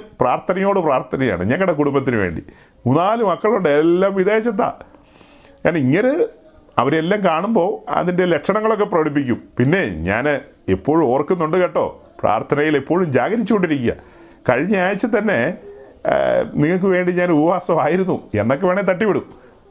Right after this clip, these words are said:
എല്ലാവരുടെയും കാര്യമല്ല, ചിലരൊക്കെ അങ്ങനെയൊക്കെ പറഞ്ഞു കളയും. അപ്പോൾ അങ്ങനെ മൂന്നാല് പിള്ളേർ,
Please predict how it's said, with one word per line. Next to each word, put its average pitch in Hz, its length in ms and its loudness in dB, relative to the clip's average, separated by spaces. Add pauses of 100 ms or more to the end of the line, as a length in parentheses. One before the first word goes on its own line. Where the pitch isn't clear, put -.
(520)
എല്ലാവരുടെയും 110 460 0
കാര്യമല്ല, 131 480 0 (360)
ചിലരൊക്കെ 180 520 -2
അങ്ങനെയൊക്കെ 120 440 0 (100)
പറഞ്ഞു 113 260 0
കളയും. 80 240 -2 (1000)
അപ്പോൾ - 160 0
അങ്ങനെ 214 400 0
മൂന്നാല് 240 420 0
പിള്ളേർ, 240 320 2